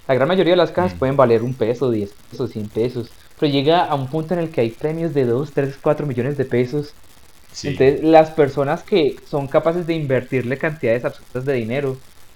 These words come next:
Speaker 1: solo por mera estadística y probabilidad, es muy, es altamente probable que puedan retornar su plata. Entonces, es un
Speaker 2: Sí,
Speaker 1: casino
Speaker 2: esa
Speaker 1: de
Speaker 2: ra-,
Speaker 1: muy
Speaker 2: esa
Speaker 1: alta
Speaker 2: rareza de
Speaker 1: inversión. Ujú.
Speaker 2: Exactamente.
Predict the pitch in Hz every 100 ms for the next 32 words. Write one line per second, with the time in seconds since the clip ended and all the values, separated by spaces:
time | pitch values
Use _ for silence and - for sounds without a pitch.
0 | - 165 175 160 135 127 151 135 113 143
1 | 151 143 123 107 104 123 139 104 113 113
2 | - - 120 - - - - - - -
3 | - - 151 147 139 113 131 135 - 113
4 | 120 139 120 104 101 - - 104 - -
5 | - - - - - - - - 120 123
6 | 143 151 147 151 147 143 127 131 139 143
7 | 143 139 127 104 104 120 120 - 131 117
8 | 131 165 - - 101 95 87 - 98 101
9 | 98